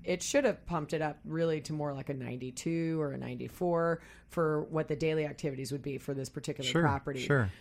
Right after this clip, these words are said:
Speaker 1: So you kinda have to, g-, you still have to go drive a neighborhood.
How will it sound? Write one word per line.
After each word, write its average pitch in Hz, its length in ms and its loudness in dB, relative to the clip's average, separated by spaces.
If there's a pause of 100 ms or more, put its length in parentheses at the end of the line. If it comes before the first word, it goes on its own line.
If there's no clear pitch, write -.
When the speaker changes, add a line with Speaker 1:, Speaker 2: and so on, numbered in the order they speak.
Speaker 1:
So 175 520 6
you 180 120 0
kinda 233 220 6
have 196 200 4
to, 160 280 2 (1000)
g-, 185 220 -6
you 170 120 -2
still 320 200 2
have 233 100 4
to 170 160 0 (720)
go 202 140 8
drive 160 320 6
a 151 40 2
neighborhood. 139 540 -2